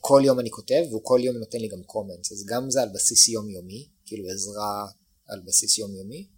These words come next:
עזרה זה לפעמים חיזוקים ולפעמים, אה, טיפים, ולפעמים הרבה פעמים כאילו מה לעשות, ו-,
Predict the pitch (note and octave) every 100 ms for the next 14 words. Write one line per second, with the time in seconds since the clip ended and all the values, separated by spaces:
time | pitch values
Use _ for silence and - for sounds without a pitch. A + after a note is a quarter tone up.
0 | _ _ _ _ G#2+ C3+ D#3+ E3+ D#3+ -
1 | C#3+ D3+ - C#3 A2 - F#3+ G#3 F3 A2+
2 | A2+ A#2 A#2 A2 - A#2 A#2+ A#2+ A2+ A2
3 | G#2 G#2 G#2 G2+ G2+ G#2 - _ _ _
4 | - D#3 F#3 F3+ C#3 - - A2+ A#2+ A#2
5 | A#2 A2+ A2 A#2 A2 G#2 G#2+ - G#2 G2+
6 | G2+ G2+ G2+ - - - -